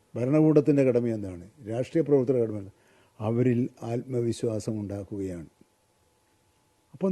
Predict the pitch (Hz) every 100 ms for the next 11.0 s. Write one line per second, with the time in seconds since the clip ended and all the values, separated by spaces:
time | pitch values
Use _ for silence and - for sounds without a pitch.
0 | 151 160 190 190 175 170 160 151 160 156
1 | 165 147 165 135 123 117 95 90 - _
2 | _ _ _ _ _ _ _ _ _ _
3 | _ _ _ _ _ _ _ _ _ -
4 | 107 147 175 180 170 170 175 190 160 160
5 | 147 127 131 147 143 92 - _ _ _
6 | 160 151 147 147 135 139 127 131 _ _
7 | _ _ _ _ _ - 147 151 208 160
8 | 147 175 214 151 135 190 190 170 165 -
9 | 156 139 127 120 147 147 160 170 175 170
10 | 170 160 156 160 175 170 165 160 196